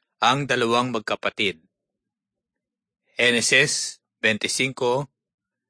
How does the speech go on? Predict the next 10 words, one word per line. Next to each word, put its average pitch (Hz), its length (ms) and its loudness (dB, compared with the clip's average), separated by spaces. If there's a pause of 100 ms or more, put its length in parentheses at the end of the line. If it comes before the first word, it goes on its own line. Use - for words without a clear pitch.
(160)
twenty-uno 113 560 0
hanggang 107 640 -4
treinta 107 320 -2
y - 0 -
cuatro 127 720 -2
at 101 240 -4 (960)
twenty-siete, 107 1040 -2
uno 113 400 -2 (400)
hanggang 104 400 -4
twenty-nueve. 98 720 -4